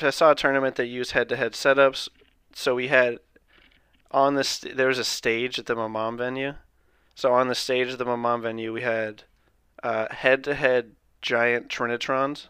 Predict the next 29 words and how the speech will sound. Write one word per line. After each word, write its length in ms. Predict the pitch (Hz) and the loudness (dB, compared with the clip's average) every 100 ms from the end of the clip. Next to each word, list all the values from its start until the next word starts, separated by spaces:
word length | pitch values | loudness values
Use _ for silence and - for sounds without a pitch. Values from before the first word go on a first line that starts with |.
| _ _ _ _ _ - | _ _ _ _ _ -2
that 140 | 123 | 0
were, 100 | 120 | 0
like, 240 | 120 110 127 | -2 -4 0
you 60 | |
had 120 | 120 117 | 0 2
your 140 | 117 | 0
own 140 | 117 | 0
setup 460 | - 120 117 131 - _ _ _ _ _ - | -2 -2 0 0 0 _ _ _ _ _ -10
with 360 | 117 131 - | -2 -2 -2
game 280 | - 123 120 | -4 -2 0
audio 400 | 113 110 110 107 | -2 -2 -2 -4
headsets, 640 | 107 107 - 117 110 - - _ _ _ | -6 -8 -6 -8 -8 -12 -16 _ _ _
and 200 | 127 123 | -6 0
then 180 | 123 117 | 0 2
one 240 | 120 127 | 2 2
facing, 540 | 123 - 123 - 117 110 | 0 -2 -2 -2 -6 -4
like, 120 | 131 | -4
another 420 | 120 110 131 123 113 | -4 -2 0 2 0
giant 340 | - 113 110 | -2 -4 -4
Trinitron 460 | 120 113 117 113 107 | -6 -6 -6 -6 -4
facing 360 | 120 113 117 | -4 -4 -4
out 180 | 120 110 | -4 -2
towards 240 | 123 117 | 0 0
the 80 | - | -2
crowd, 460 | - 123 117 113 - _ _ _ _ _ _ | -2 0 0 -2 -10 _ _ _ _ _ _
so 140 | - 117 | 0 2
everyone 340 | 117 117 107 | 2 0 -4
could 140 | 113 | -6
watch. 460 | 110 110 110 - | -4 -2 -2 -6